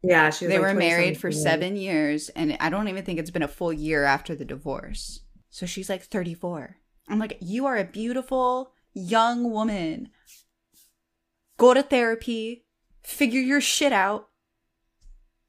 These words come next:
Speaker 2: and go have a good life somewhere else." <laughs>
Speaker 1: Preach it.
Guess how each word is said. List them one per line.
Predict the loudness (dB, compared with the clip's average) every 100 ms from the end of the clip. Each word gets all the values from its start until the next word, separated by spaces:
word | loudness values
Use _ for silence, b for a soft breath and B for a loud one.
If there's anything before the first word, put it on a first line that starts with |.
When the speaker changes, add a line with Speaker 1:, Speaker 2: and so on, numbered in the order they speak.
| _
Speaker 2:
and | -4
go | -2
have | 2 4 4
a |
good | 6 4
life | 6 4 4
somewhere | 4 6 6 4
else." | 4 4 2 2 2 B B B B B B _
<laughs> | _ _ _ _ _ _ _
Speaker 1:
Preach | 2 2 0 -4
it. | -4 -6